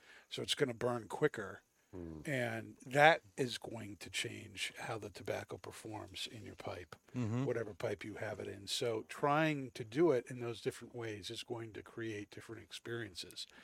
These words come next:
Speaker 1: So you might wanna see which one you like best and in which pipe you like it best
Speaker 3: Mm-hmm.
Speaker 1: if you have multiple pipes. Um,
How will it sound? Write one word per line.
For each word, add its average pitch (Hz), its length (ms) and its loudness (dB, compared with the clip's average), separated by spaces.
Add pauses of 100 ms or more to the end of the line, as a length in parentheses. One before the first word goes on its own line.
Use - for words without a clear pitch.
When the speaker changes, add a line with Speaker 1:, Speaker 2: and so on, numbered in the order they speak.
(300)
Speaker 1:
So - 140 -2
you 123 100 -4
might 127 200 2
wanna 131 260 4
see 127 520 6 (600)
which 135 340 4
one 135 420 6
you 135 160 2
like 135 340 10
best 139 480 8
and 123 220 0
in 120 240 -4
which 123 360 2
pipe 147 420 6 (440)
you 120 120 -6
like 113 340 -2
it 101 160 -4
best - 480 -6
Speaker 3:
Mm-hmm. 123 340 2
Speaker 1:
if - 160 0
you 120 100 -2
have 117 280 4
multiple 113 480 -6
pipes. - 560 -4 (680)
Um, 127 500 4